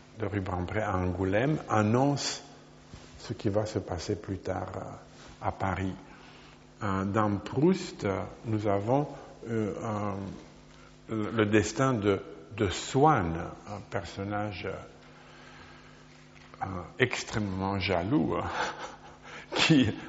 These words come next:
préfigure, qui préfigure la jalousie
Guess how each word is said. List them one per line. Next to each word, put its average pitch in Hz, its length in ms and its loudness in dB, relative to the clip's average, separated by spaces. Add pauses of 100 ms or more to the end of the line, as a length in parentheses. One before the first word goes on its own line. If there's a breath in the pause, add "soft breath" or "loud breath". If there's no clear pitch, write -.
(140)
préfigure, 123 960 4
qui 110 120 0
préfigure 120 680 0 (400 loud breath)
la 107 400 0
jalousie 107 680 0